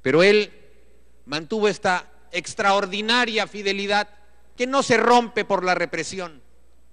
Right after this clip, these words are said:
que no se quiebra por la calumnia, que no desfallece porque creen otros que pueden encontrar argumentos para menoscabar el pensamiento ideológico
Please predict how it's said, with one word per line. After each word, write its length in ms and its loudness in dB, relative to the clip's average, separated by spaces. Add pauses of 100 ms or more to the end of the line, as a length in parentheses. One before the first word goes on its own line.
(800)
que 140 0
no 120 4
se 200 0
quiebra 480 2
por 140 0
la 120 4
calumnia, 680 -2 (1600)
que 100 2
no 180 4
desfallece 840 0
porque 340 -2
creen 340 2
otros 360 0
que 120 -4
pueden 280 0
encontrar 500 -2
argumentos 640 -4
para 220 -4
menoscabar 840 -2
el 100 -4
pensamiento 680 -8
ideológico 760 -6